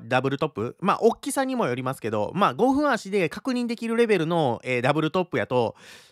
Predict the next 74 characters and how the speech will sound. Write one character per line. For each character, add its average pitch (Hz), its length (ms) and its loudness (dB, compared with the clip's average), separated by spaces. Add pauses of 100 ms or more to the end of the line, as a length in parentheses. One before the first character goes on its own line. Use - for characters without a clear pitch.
(120)
ま 254 140 2
あ、 - 40 2
そ 285 120 -2
れ 294 80 2
な 294 80 4
り 277 80 0
の 247 80 2
大 160 80 0
き - 60 -18
さ 160 80 0
な 123 60 0
わ 113 40 -4
け 110 60 -4
で 95 80 -4
す - 40 -10
よ。 - 140 -14 (240)
四、 165 540 -4
四 - 180 -6
五 156 120 4
百 151 200 -2
ド 151 80 2
ル 151 80 4
幅 160 180 2
ぐ 202 60 0
ら 185 80 4
い - 40 2
と 104 60 -6
か、 - 140 -4 (300)
も 185 100 2
し - 80 -4
く 156 80 0
は 127 80 6
も 113 180 -2
う - 40 -2
二 147 80 -2
百 156 200 -2
ド 117 100 -2
ル 101 120 -8
幅 123 240 0
と - 80 -10
か 98 160 -4
の 151 240 0
ダ 135 80 2
ブ 135 80 2
ル 131 60 -2
ト 165 80 4
ッ - 20 2
プ 131 120 -6
に 104 40 -4
な 104 60 -4
る 104 80 -4
と 101 60 -6
思 98 100 -6
う - 20 -10
ん - 0 -
で 90 60 -10
す - 60 -18
け 104 60 -10
ど、 123 60 -6
そ 311 140 0
う - 20 6
な 294 80 4
る 190 80 -2
と 165 140 0
二 196 140 0
百 269 180 0
ド 269 80 0
ル 262 80 4
幅 247 220 2
ぐ 247 80 -4
ら 233 100 0
い 214 80 -4
し - 60 -16
か、 240 180 2